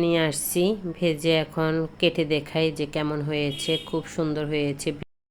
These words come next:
ভিতরটা, তো খুব মচমচা হয়েছে, উপরটা খুবই ক্রিসপি। তো এখানে আমি সবগুলা কেটে নিই, তো বাচ্চাদেরকে খেতে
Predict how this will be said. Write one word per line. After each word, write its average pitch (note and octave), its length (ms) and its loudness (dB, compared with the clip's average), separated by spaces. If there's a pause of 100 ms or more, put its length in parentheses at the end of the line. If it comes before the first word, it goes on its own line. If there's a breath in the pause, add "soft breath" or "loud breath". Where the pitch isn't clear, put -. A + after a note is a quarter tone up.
(160)
ভিতরটা, D3 540 -4 (680 loud breath)
তো F3 60 4 (140)
খুব E3+ 160 4 (140)
মচমচা E3 600 0
হয়েছে, D#3+ 500 2 (340)
উপরটা D#3 400 -4 (120)
খুবই D#3+ 280 0 (120)
ক্রিসপি। D#3+ 540 -4 (480)
তো E3 60 0 (200)
এখানে D#3 320 -2 (200)
আমি D3+ 200 -4
সবগুলা D#3 340 -2 (100)
কেটে E3+ 240 0 (120)
নিই, E3 120 -2 (400)
তো D#3 80 -4 (140)
বাচ্চাদেরকে D3 480 -6 (100)
খেতে D#3+ 240 -4